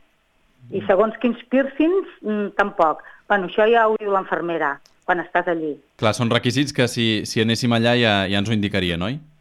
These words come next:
Speaker 1: Sí, sí, ja t'ho indicarien.
Speaker 2: Mhm. Bé, doncs, aquesta campanya, la del dia vint-i-u, es fa a l'Espluga de Francolí. La propera aquí a l'Espluga, quan serà?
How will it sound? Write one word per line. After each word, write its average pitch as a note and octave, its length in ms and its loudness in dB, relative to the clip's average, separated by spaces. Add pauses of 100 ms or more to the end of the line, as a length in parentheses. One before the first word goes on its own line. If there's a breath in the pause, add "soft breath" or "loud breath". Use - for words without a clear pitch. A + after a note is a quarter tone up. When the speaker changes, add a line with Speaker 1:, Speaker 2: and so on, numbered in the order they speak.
(360)
Speaker 1:
Sí, A3 200 0
sí, G3+ 120 2
ja D#3 80 0
t'ho F3 120 -10
indicarien. D#3+ 680 -6
Speaker 2:
Mhm. A2 160 -6 (520 loud breath)
Bé, C3 160 2
doncs, A#2+ 320 0
aquesta B2+ 680 2
campanya, B2 540 0
la G#2 100 0
del G2+ 380 0
dia A#2+ 140 2
vint-i-u, A#2 440 2
es A2 80 0
fa G#2 240 2
a G#2 40 2
l'Espluga A2 360 2
de A2+ 60 2
Francolí. B2 320 2
La C#3 100 2
propera B2+ 720 2
aquí A#2 200 -2
a A2+ 40 2
l'Espluga, C3+ 360 0
quan A#2 160 0
serà? A#2 360 -4